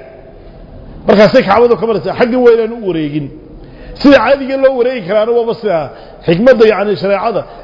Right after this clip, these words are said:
Iminka haddaad san u wareegto, ma karaysid inaad iminka saa u wareegto. Haddaad saa iminka orod, san uma ordi kartid. Xataa kuwan ordaya, san unbay u ordaan. Marka waa inaad, yacni, Kacbadina marka xaggan ay kaa maraysaa. Laakiin hadday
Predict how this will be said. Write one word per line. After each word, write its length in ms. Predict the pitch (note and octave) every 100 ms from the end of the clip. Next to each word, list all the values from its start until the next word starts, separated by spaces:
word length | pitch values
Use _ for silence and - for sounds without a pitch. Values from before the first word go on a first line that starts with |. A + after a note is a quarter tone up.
| -
Iminka 240 | C4 A3
haddaad 280 | A3+ G#3+ B3+
san 180 | - C4
u 120 | C4+
wareegto, 300 | A#3 G3 C#3
ma 100 | A#3 B3+
karaysid 320 | B3+ A3 D3+
inaad 140 | A3
iminka 200 | A3 F#3+
saa 120 | D#3
u 100 | G#3
wareegto. 320 | F3 D3 - C3 - - - -
Haddaad 200 | E3 A3
saa 160 | - B3
iminka 180 | A#3+ F#3+
orod, 260 | B3+ F#3 - - - - - - - - - - - - -
san 240 | - B3+ A#3+
uma 140 | A#3+
ordi 220 | A#3 D#3+
kartid. 360 | - D3 B2 C3 - - - - - - - - - - - -
Xataa 240 | B3+ B3+ A#3
kuwan 220 | C#4 C4+
ordaya, 360 | C4+ A3+ A3 G3
san 180 | B3+
unbay 180 | A#3+ A3
u 80 | G#3
ordaan. 340 | E3 C#3+ C3+ G#2+ - - - - - - - - - - - - - - - - - - -
Marka 200 | G3 F#3+ G#3+
waa 100 | A3
inaad, 200 | A3+ G3
yacni, 280 | G3+ E3+ F3+
Kacbadina 380 | - G3 A#3 A3
marka 180 | A3 F3
xaggan 160 | F#3 G3
ay 40 |
kaa 120 | E3+ F3+
maraysaa. 200 | D3 D#3+
Laakiin 200 | G3+ B3
hadday 200 | A3